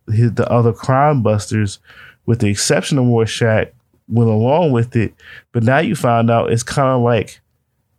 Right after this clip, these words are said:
maybe the United States government perpetuates it and keeps it going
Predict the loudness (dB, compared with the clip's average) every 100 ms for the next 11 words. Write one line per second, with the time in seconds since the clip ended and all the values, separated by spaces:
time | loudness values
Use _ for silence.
0 | _ _ _ _ _ _ _ _ _ _
1 | -2 2 2 2 2 2 2 0 -2 0
2 | 2 2 0 0 0 -2 -2 0 2 0
3 | -2 -8 _ _ _ _ _ -8 -6 -2
4 | -2 0 0 0 0 -2 -2 -2 -4 -2
5 | -2 0 0 0 -2 -4 -8